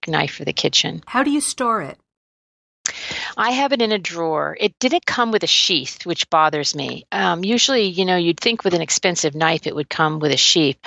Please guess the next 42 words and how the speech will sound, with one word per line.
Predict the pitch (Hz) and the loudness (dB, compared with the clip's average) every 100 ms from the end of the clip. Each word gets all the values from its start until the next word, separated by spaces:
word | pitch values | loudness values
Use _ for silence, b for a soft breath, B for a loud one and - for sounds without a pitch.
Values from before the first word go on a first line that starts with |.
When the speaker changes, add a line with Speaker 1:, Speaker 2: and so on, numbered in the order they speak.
| B B B | B B B
Speaker 1:
but | 226 - | -2 0
I'm | 214 202 | 0 0
looking | 208 262 - 214 | 0 0 2 2
into, | 202 202 208 - 196 180 170 165 - | 2 2 0 0 2 2 2 0 -4
um, | 170 165 160 147 147 151 _ _ _ _ _ - - - - | -4 -2 0 0 -4 -8 _ _ _ _ _ -12 -8 -6 0
like, | 208 190 | 0 2
a | 175 | 2
wood | 160 185 165 | 2 0 0
block | - 151 165 185 - - | -6 2 4 4 0 -2
just | 196 - | 0 0
for | 190 | 0
maybe | 175 175 175 165 | 2 2 2 0
one | 165 165 | 2 2
or | |
two | 156 - 165 | 0 0 2
knives | 160 156 165 - - | 2 2 2 2 2
that | 156 | 2
I | 151 | 2
could | 147 165 147 - | 0 -2 -2 -4
sharpen, | - 170 151 170 156 | 0 2 0 -2 -2
like, | 151 151 | -2 -2
my | 151 143 143 - | -2 -2 -6 -2
dull | 156 151 | 2 2
<laughs> | |
knives | 170 170 196 180 185 | 2 0 2 0 -2
and | 165 | -2
keep | 185 175 | -4 -2
'em | 165 | -2
in | 165 | 0
there. | 170 175 - B B B | 2 2 0 B B B
I, | 240 247 | 0 0
'cause | - 233 | 0 2
I, | 226 - | 2 2
I, | 240 233 - | 2 2 2
again, | 208 220 196 | 0 2 0
I | 175 | 0
don't | 196 190 | 0 0
have | 175 185 | 0 0
a | |
lot | 180 175 | 2 2
of | 170 151 | 2 0
room, | 170 185 214 | 0 0 -2